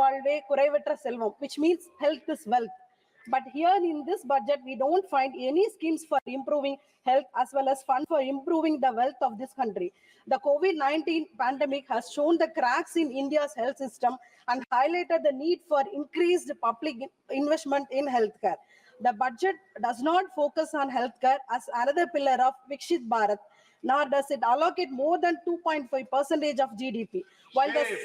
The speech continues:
Speaker 1: states have risen of the challenge, despite financial constraints, the union government has done little. In India, public health system spending for financial year two thousand twenty-four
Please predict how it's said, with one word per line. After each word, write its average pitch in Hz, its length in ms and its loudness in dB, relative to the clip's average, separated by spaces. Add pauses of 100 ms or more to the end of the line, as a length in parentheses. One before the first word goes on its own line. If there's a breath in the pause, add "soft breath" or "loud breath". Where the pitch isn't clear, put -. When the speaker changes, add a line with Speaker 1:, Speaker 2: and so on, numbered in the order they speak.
(140)
Speaker 1:
states 349 480 -2
have 269 240 4
risen 330 380 2
of 262 60 -8 (100)
the 254 80 -4 (100)
challenge, 277 400 0 (320 loud breath)
despite 392 440 0 (120)
financial 330 640 2
constraints, 262 520 -2
the 254 60 2 (140)
union 339 300 4
government 302 380 0
has 262 200 -10
done 262 120 0 (100)
little. 214 260 -6 (440 soft breath)
In 277 60 2 (140)
India, 330 260 4 (220)
public 285 300 2
health 330 220 -2
system 294 360 -2
spending 277 340 0 (120)
for 262 100 6 (160)
financial 302 480 0
year 262 180 2
two 285 160 -8
thousand 320 320 -2
twenty-four 247 480 0